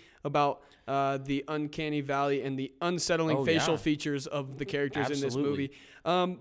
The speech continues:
Speaker 1: but don't leave out what you think about the rest of the animation, 'cause
Speaker 2: Not at
Speaker 1: that's
Speaker 2: all.
Speaker 1: kinda my thing.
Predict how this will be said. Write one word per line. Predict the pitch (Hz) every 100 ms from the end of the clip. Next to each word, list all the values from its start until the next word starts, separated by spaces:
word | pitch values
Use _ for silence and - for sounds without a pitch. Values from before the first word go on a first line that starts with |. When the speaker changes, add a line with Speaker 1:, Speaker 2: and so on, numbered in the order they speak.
| 160
Speaker 1:
but | 151 226 190
don't | 165 190
leave | 202 202
out | 190 180
what | 185
you | -
think | 185 165
about | 165 160
the | 151
rest | 151 151
of | 151
the | 143
animation, | 143 139 139 131 135 - - 104
'cause |
Speaker 2:
Not | 110
at |
Speaker 1:
that's | 143 139
Speaker 2:
all. | -
Speaker 1:
kinda | 156 139
my | 135 135
thing. | 131 135 131